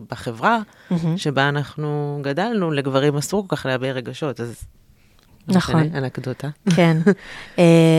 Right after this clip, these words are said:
Speaker 2: זה יוצא בפיצעונים, זה יוצא בפצעי לחץ, זה יוצא ב-, בהתפרצות של אפנדצית, זה יוצא במחלות, אה, יותר משמעותיות, מחלות נפשיות. זאת אומרת, התקיעות הזאת היא זו שיוצרת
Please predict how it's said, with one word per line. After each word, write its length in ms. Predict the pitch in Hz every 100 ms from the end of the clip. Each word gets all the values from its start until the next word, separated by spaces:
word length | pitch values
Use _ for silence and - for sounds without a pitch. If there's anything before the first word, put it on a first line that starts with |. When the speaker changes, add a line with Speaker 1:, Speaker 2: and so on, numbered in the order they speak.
| 160
Speaker 2:
זה 160 | 180 175
יוצא 220 | 170 190
בפיצעונים, 640 | 185 214 - - 190 175
זה 80 | 170
יוצא 200 | 165 180
בפצעי 340 | 175 196 - 180
לחץ, 440 | 175 - 175 -
זה 60 | 170
יוצא 300 | 165 185 165
ב-, 80 | 175 175 170 - 185 -
בהתפרצות 640 | 170 165 165 - 170 165 175 -
של 200 | - 190
אפנדצית, 640 | 185 185 185 - 185 175
זה 80 | 175
יוצא 340 | 175 170 - 170 175 170 170 - - -
במחלות, 840 | 185 170 170 170 170 - 170 170 -
אה, 40 | 180 175 170 170 180
יותר 460 | 180 - 196 185 185 -
משמעותיות, 1080 | 190 - 190 185 180 190 170 165 160 - - -
מחלות 360 | 175 165 156
נפשיות. 540 | 180 - 208 175 170 170
זאת 80 | -
אומרת, 260 | 175 175 -
התקיעות 800 | 170 165 165 - - 190 269 -
הזאת 380 | 302 320 370 - - - - -
היא 240 | 285 320
זו 180 | 208 220
שיוצרת 800 | - 190 175 247 302 359 370